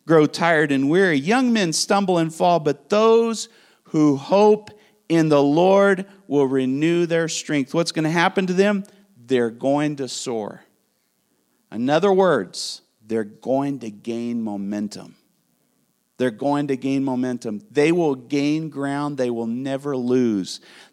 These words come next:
They will increase in their altitude,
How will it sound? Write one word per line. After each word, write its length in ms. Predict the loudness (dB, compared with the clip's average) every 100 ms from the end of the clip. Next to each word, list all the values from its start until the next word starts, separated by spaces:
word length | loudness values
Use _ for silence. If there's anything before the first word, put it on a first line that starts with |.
| 0
They 200 | 2 4
will 220 | 2 0
increase 600 | -2 -6 -4 -4 -4 -4
in 60 |
their 200 | -2 -2 -2
altitude, 800 | -2 -2 -2 -8 -4 0 0 0